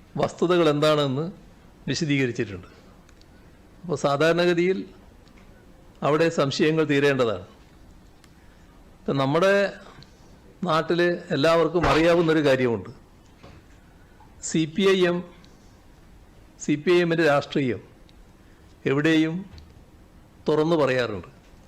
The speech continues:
അതങ്ങനെ മറച്ചു വെക്കാറില്ല. എത്ര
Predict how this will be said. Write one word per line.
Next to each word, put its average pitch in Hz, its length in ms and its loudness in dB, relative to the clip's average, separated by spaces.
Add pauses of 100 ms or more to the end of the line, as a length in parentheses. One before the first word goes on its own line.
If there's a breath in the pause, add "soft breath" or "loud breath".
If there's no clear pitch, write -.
(320)
അതങ്ങനെ 143 400 -4 (180)
മറച്ചു 165 320 -4
വെക്കാറില്ല. 110 480 -4 (1500 soft breath)
എത്ര 151 280 -2